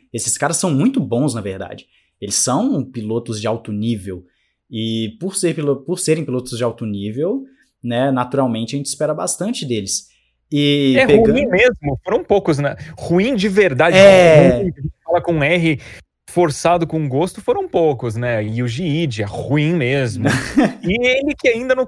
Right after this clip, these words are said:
Speaker 2: no Japão teve uma carreira decente até, né?
Speaker 1: Sim.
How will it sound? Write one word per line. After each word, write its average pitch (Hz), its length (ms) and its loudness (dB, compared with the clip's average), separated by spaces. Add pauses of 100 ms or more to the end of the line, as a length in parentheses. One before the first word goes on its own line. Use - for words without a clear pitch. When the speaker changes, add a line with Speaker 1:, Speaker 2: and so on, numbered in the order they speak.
Speaker 2:
no 196 200 -2
Japão 190 360 0
teve 208 160 -4
uma 214 140 -2
carreira 202 340 0
decente 175 1080 -2
até, 117 260 -2
né? 110 60 2
Speaker 1:
Sim. 175 400 0